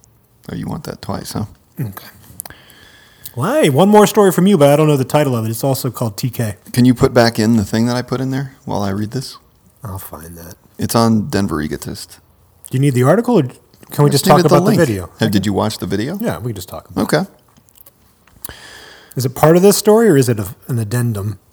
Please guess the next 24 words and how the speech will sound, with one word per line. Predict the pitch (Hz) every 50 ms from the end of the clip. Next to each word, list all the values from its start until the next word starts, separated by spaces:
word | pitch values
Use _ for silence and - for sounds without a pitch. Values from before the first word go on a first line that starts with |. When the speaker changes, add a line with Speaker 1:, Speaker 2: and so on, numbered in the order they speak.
| _ _ _ _ _ _ _ _ _ _ _ _ _ _ _ - _ _ _ _ _ _ _ _ _ _ _ _ _ _ _ _ _ _ _ _ _ _ _ _ _ _ _ _ _ _ _ _ _ _ - -
Speaker 2:
Are | 131 120
you | 131 - - _ _ _ -
Speaker 1:
It's, | - 135 123 - - - _ -
it's, | - 123 120 123 - - -
uh, | 110 104 107 104
not | 107 113 110 - - -
in | - 113 107 101
the | 98 95
article. | 92 92 107 120 117 - 107 92 107 113 - _ _ _ - -
Speaker 2:
No. | 151 190
Speaker 1:
It's, | 196 - - - - -
it's | 113 - -
an | 110 101
aside, | - - - - - 107 95 92 92 101 120 117 - _ _ _ _ _ _ _ _
Speaker 2:
So | - - 143
Speaker 1:
but | 135
Speaker 2:
we | 113
Speaker 1:
it | 104
Speaker 2:
ha-, | -
we | 117 110
Speaker 1:
relates | 110 110 110 117 - -
to | - -
the | 98 98 95
story. | - - 107 101 95 98 98